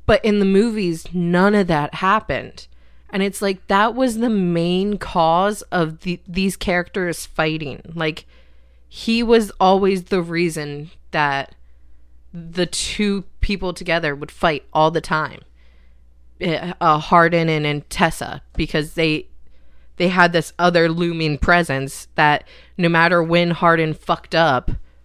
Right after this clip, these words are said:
this guy would be there to just sweep her off her feet and, you know, be the,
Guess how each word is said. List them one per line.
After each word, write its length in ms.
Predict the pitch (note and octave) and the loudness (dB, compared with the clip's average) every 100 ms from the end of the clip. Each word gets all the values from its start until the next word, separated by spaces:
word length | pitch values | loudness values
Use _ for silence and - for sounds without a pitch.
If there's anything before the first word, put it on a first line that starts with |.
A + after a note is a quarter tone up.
| - _ _ | -20 _ _
this 180 | F3+ E3 | -2 0
guy 240 | - D3+ D#3+ | 4 6 6
would 160 | D#3 | 2
be 160 | D#3 D#3 | 0 0
there 220 | D3+ C#3 | 0 -2
to 180 | C3+ D3+ | -2 -8
just 260 | D3+ C3+ - | -6 -8 -6
sweep 280 | F3+ G3 G3 | 0 2 4
her 100 | G3 | 4
off 140 | G3 | 0
her 100 | A3 | -2
feet 540 | - - - C4+ G3 - | -4 -12 -6 -4 -4 -6
and, 300 | F3 D#3+ D#3+ | -6 -8 -10
you 120 | F#3+ D#3 | -6 -4
know, 200 | D3 C#3+ - - - _ F3 | -4 -6 -14 -20 -20 _ -2
be 160 | F#3 F#3 | 0 2
the, 480 | F3+ G3 F#3+ - | 2 2 2 -2